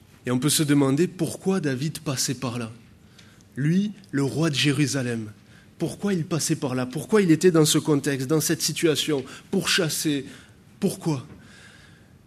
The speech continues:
Et on peut se demander aussi, euh, dans nos vies, euh, parfois pourquoi on passe par là. Pourquoi je pa-, pourquoi je passe par ces épreuves-là ? Pourquoi j'en suis là ? David aurait pu se poser, eh, s'est certainement posé des questions.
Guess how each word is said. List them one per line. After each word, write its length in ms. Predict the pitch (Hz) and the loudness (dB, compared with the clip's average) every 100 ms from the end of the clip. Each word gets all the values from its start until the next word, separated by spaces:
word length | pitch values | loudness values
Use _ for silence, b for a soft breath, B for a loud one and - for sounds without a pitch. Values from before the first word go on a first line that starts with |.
| - - - - - | -20 -20 -20 -20 -10
Et 580 | - 135 135 139 - - - - - | 0 0 0 -4 -14 -14 -18 -12 -6
on 100 | 143 | 0
peut 120 | 202 | 2
se 160 | - | 4
demander 360 | 160 160 147 151 | 6 6 6 6
aussi, 400 | 147 - 190 180 | 4 2 2 4
euh, 140 | 135 | 4
dans 160 | 131 156 | 4 6
nos 220 | 170 156 | 8 6
vies, 320 | 139 151 180 185 B B - | 4 0 -2 -4 B B -6
euh, 220 | 117 107 - - - | -4 -4 -10 -18 -8
parfois 320 | 147 - 180 | -8 -2 -2
pourquoi 500 | 165 170 156 - 180 | 0 0 -2 0 2
on 140 | 143 127 | 2 0
passe 240 | 127 - | -2 -4
par 180 | - 117 | -6 -6
là. 160 | 113 107 b b - | -8 -10 b b -2
Pourquoi 360 | 190 - 214 196 | 0 2 2 4
je 100 | 170 | 2
pa-, 300 | - 156 160 B B | 2 0 -2 B B
pourquoi 280 | 175 170 208 | -6 0 2
je 120 | 185 | 2
passe 300 | 185 185 180 | 2 0 0
par 180 | - 117 | -2 -2
ces 240 | - 131 | -2 0
épreuves-là ? 420 | 135 - 139 127 123 | -2 -2 -4 -2 -2
Pourquoi 460 | 185 185 - 202 | -2 -2 0 0
j'en 180 | 143 147 | 2 2
suis 300 | 131 - 143 | 0 -2 -2
là ? 200 | 135 127 B B B - | -2 -6 B B B -2
David 320 | 135 139 220 | 2 4 6
aurait 180 | 180 160 | 8 6
pu 160 | 156 | 2
se 140 | 208 160 | 2 2
poser, 460 | 156 147 196 175 | 4 4 6 4
eh, 80 | 135 - B B - | 4 0 B B -2
s'est 140 | - | 2
certainement 540 | 131 165 - 175 208 233 | 4 4 6 6 8 6
posé 320 | 170 139 151 | 6 6 6
des 100 | 147 | 6
questions. 480 | 156 156 - 233 | 4 0 0 0